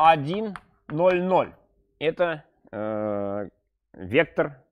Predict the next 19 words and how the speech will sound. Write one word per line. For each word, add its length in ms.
положительной 840
нормали 600
к 340
грани 580
К 280
один 440
один. 400
Так? 260
Значит, 500
соответственно, 1300
вот 380
в, 260
по 280
общей 540
формуле 760
Стокса 440
Пуанкаре 800
положительной 680
нормалью 760